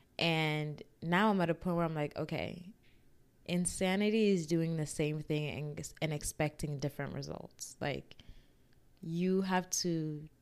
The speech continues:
be able to do it differently if you want different results. Like, girl, come on. So, yeah, I am changing in my ways.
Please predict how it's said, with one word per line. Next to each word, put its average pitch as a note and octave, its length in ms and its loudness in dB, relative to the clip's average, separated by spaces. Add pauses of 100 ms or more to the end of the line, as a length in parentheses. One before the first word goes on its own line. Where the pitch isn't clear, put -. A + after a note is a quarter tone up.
(160)
be D#3+ 180 4
able D#3 180 0
to - 160 -4
do D3 160 -2
it D3 200 0
differently C#3+ 640 -6
if D3+ 260 -6
you D3+ 160 -4
want D3 260 -4
different A3+ 240 -2
results. D#4 500 0
Like, - 340 -4
girl, G3 200 2
come F#3 220 -4
on. - 180 -8 (520)
So, F#3 720 6 (500)
yeah, E3+ 420 2 (100)
I D#3 800 6 (640)
am D#3+ 340 2 (100)
changing F3+ 680 0
in D#3+ 260 -2
my D#3+ 220 2
ways. - 720 -2